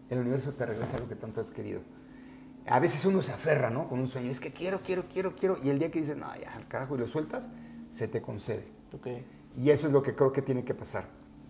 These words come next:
Speaker 1: Hay que seguir soñando, pero cuando veas un, un escalón más, súbelo sin amargarte en caso que no alcances el que sigue, ¿no?
Speaker 2: ¿Dirías tú que ya lo ves distinto entonces de, de ese junio de dos mil,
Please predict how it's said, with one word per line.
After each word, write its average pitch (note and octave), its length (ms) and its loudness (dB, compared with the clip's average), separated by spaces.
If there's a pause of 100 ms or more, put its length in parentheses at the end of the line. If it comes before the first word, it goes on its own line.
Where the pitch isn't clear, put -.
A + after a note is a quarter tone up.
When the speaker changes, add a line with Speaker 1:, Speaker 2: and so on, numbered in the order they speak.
(200)
Speaker 1:
Hay B2 140 -2
que E3 120 2
seguir D3+ 240 2
soñando, D3 540 2
pero B2 360 4
cuando B2 560 4
veas F3 320 4
un, F#3+ 120 2
un E3 360 2
escalón D3 400 2
más, A#3+ 400 -2 (420)
súbelo G3 500 6
sin F#3 540 0 (160)
amargarte B2+ 560 2
en B2+ 80 -4
caso A#2+ 240 -6
que - 100 -10
no A2 320 -8
alcances G#2 380 -10
el G#2 80 -10
que - 100 -16
sigue, - 260 -16
¿no? - 600 -16
Speaker 2:
¿Dirías D3+ 280 8
tú D3 100 0
que C#3+ 100 6
ya C#3 100 12
lo C#3+ 100 10
ves C3 240 4
distinto C3 440 2
entonces A#2 460 0
de, A#2 180 4
de B2+ 160 4
ese B2+ 160 2
junio C3 420 6
de A#2 140 2
dos A2 180 0
mil, A#2 640 2